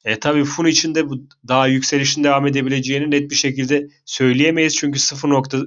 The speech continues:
e, kırk, sıfır kırk iki, kırk ikinin üzerinde bir kapanış yaparsa Fun da rahatlayacaktır arkadaşlar. Yukarı doğru hareketlerine devam edebilir. E, Fun'a da dikkat etmekte fayda var.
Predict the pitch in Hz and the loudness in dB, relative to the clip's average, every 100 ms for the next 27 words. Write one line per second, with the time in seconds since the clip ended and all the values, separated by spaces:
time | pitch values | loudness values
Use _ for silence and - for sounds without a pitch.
0 | - - 107 110 107 - 131 120 - 135 | -8 -6 -2 -2 -4 -4 -4 -4 -6 -4
1 | 151 143 139 139 - 147 _ - - 117 | -4 -4 -4 -6 -10 -16 _ -8 -6 -6
2 | - 127 143 165 160 131 123 120 131 180 | -8 -4 0 0 0 2 0 0 0 -2
3 | - - - _ 123 135 135 135 160 165 | -4 -20 -20 _ -4 -2 0 0 2 2
4 | 143 123 110 - 160 - - 135 131 127 | 0 0 -2 -2 -2 -4 -4 0 2 4
5 | 123 127 131 139 147 143 127 120 117 117 | 2 2 -2 0 0 0 0 0 -2 -2
6 | 151 139 131 120 127 127 127 117 120 123 | -2 -4 -2 -2 0 0 2 0 -2 -6
7 | 127 123 135 139 120 120 120 123 127 135 | -4 -4 -2 -2 0 0 -2 -2 -2 -2
8 | - - _ _ _ _ - 110 110 127 | -4 -10 _ _ _ _ -6 -4 -4 0
9 | 139 151 135 - 131 127 123 117 - 147 | 2 2 0 0 -2 -2 -2 -4 -2 0
10 | 135 131 147 139 143 | 0 2 4 4 2